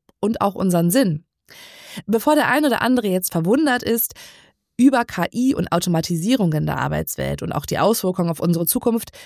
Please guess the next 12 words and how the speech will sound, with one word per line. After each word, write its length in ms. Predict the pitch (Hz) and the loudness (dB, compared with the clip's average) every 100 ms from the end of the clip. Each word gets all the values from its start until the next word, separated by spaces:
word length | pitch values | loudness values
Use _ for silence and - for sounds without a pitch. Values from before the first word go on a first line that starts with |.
| - - | -18 -2
werden 380 | 165 202 220 | 2 2 2
wir 140 | 185 175 | 2 2
im 80 | 170 | 2
Monat 340 | 170 170 175 | 2 0 -2
Digitalisierung 760 | 156 160 160 160 156 170 175 160 | -2 -2 -2 -2 0 2 2 0
natürlich 420 | 156 160 165 - | -2 0 -2 0
auch 140 | 156 | 0
nochmal 280 | 175 147 135 | 0 0 -2
ganz 240 | 139 143 - | -2 -4 0
genau 300 | 160 131 143 | -2 0 -4
sprechen. 540 | - - - - 196 _ _ _ _ _ _ - - - - _ - | -6 -10 -16 -20 -20 _ _ _ _ _ _ -20 -20 -20 -20 _ -2
Deswegen 360 | 339 320 320 | 0 0 -2